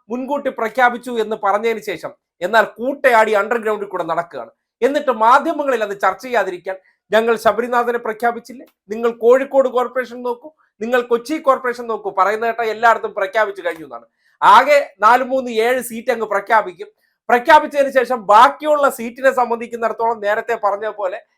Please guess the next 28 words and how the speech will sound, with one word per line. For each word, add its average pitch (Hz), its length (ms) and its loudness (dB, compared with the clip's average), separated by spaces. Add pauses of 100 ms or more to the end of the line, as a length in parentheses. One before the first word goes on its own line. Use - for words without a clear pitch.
(120)
ഇറച്ചിക്കടയ്ക്ക് 240 680 -2
മുന്നിലെ 220 440 -6
കടിപിടി 208 320 -4
എന്താണ്, 175 400 -6 (320)
ആ 226 380 4
കടിപിടിയാണ് 196 540 0
ഇപ്പോൾ 180 300 -8
ഓരോ 220 360 2
പാർട്ടി 190 420 2
ഓഫീസ്, 190 360 -8
ഓരോ 196 300 -2
ജില്ലാ 185 400 -4
കേന്ദ്രങ്ങളിൽ 170 460 -8
നടന്നുകൊണ്ടിരിക്കുന്നത്. 131 720 -14 (160)
ഇതിൽ 262 180 2
എന്ത് 277 220 2
ഐക്യമാണുള്ളത്? 214 680 -2 (280)
ഇവർ 302 160 4
സ്വയം 269 260 2
അവകാശപ്പെടുകയാണ്, 208 840 0 (360)
"യു 240 180 -4
ഡി 294 100 -4
എഫ് 285 180 0
എന്നുള്ള 220 240 -4
നിലയ്ക്ക്, 196 340 -6 (120)
ഘടകകക്ഷി 254 460 4
എന്നുള്ള 196 260 -2
നിലയ്ക്ക് 185 300 -6